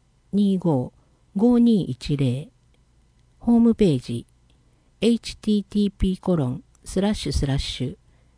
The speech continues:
エーエムエーキュードットエスエーケーユーアールエードット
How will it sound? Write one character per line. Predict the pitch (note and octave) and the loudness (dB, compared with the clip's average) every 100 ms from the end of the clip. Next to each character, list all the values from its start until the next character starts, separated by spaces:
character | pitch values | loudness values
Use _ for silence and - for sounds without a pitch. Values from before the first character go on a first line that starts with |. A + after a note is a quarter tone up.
| _ | _
エ | G3 G#3+ | -2 0
ー | G#3+ | 0
エ | G#3+ A3 | 2 2
ム | A3 - | 2 0
エ | |
ー | G3 F#3+ | -2 -2
キ | - F3+ | -4 -2
ュ | D3 - | -2 -4
ー | _ C#3+ | _ -8
ド | D3+ | -8
ッ | - _ | -8 _
ト | D3 C#3+ - _ _ _ _ - | -4 -4 -8 _ _ _ _ -4
エ | F3 | -4
ス | - A#3 | -2 2
エ | A3+ | 2
ー | D#3 - | 0 -2
ケ | G3 | 0
ー | F#3+ | 0
ユ | F#3+ F#3 F#3+ | 0 0 0
ー | D3+ | 0
ア | - F3 | -2 -2
ー | |
ル | F3 D#3+ | 0 0
エ | |
ー | C3 - _ _ - | 0 -4 _ _ -6
ド | D3 | -6
ッ | C#3 _ | -6 _
ト | F3+ E3+ | -2 -2